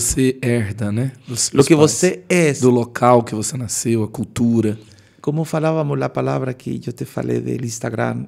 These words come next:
Speaker 2: eh, que você me falou.
Speaker 1: O orgânico.
Speaker 2: É, é a parte orgânica.
Speaker 1: Aham.
Speaker 2: Só que todos nós passamos uma segunda fase,
Speaker 1: Uhum.
Speaker 2: que nós queremos ter outra identidade.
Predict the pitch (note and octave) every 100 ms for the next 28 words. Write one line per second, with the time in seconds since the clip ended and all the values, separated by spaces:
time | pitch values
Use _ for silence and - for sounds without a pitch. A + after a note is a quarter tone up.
0 | - A#2+ - B2 - - - _ _ _
1 | - C#3 - B2+ B2+ C#3 B2+ A#2+ _ -
2 | A#2+ A2+ A#2+ A#2 G#2 F#2+ - F#2+ - -
3 | - C#3 - C#3 C#3+ F3 E3+ C3+ D3+ C3+
4 | - - - - A2 F#2 G#2 G2+ A2 _
5 | _ _ _ _ _ _ _ _ _ _
6 | _ _ _ _ _ _ - - F3 F3+
7 | G#3 C4 C#4 F3+ E3 F#3 F3 - - -
8 | _ _ _ _ _ _ _ _ _ _
9 | _ _ - C3 - E3 D#3+ D3+ - C3
10 | D#3+ E3 - - A#2 - - _ _ _
11 | C#3+ C3 G#2 G2+ B2+ - - B2+ C#3 C#3
12 | C3 D3 C#3 - B2+ C3+ C#3+ D3+ E3 B2
13 | A#2 A#2+ B2 - - - -